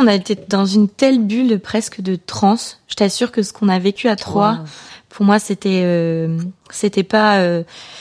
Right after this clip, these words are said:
Speaker 1: imaginable, euh, ou même envisageable sur une première fois. Tu sais, tu te dis, « Bon, ça va être sympa », mais, euh, je sais pas toi, mais moi, euh, avant de faire ça, je me disais, « Ok, un, un plan à trois, c'est forcément un peu gauche.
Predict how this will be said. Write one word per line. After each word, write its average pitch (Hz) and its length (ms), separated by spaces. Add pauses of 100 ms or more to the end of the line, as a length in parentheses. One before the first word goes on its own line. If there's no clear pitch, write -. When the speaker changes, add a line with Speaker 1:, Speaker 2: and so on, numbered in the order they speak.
(340)
Speaker 1:
imaginable, 202 760
euh, 180 420
ou 185 220
même 202 220
envisageable 196 640
sur 185 260
une 175 120
première 190 340
fois. 262 200
Tu - 100
sais, 208 160
tu - 120
te 180 60
dis, « 170 140
Bon, 190 280
ça 180 160
va 165 100
être 160 120
sympa », 208 500
mais, 180 240
euh, 160 160 (720)
je - 80
sais 233 120
pas 254 160
toi, 233 120
mais 190 120
moi, 214 260
euh, 175 280 (120)
avant 185 240
de 185 60
faire 180 160
ça, 214 120
je 214 80
me 190 100
disais, « 175 340
Ok, 165 200
un, 156 320
un 180 160
plan 180 200
à 175 40
trois, 190 220
c'est 180 160
forcément 185 540
un 185 80
peu 180 140
gauche. 180 380